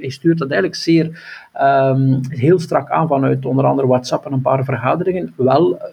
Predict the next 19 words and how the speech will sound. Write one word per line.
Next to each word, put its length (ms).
we 120
weten 360
nu 160
al 380
dat 240
dat, 360
eh, 340
bij 120
C 220
D 40
en 180
V 200
niet 240
zo 160
zal 200
zijn. 280
Sami 340
Medi, 540
ehm, 380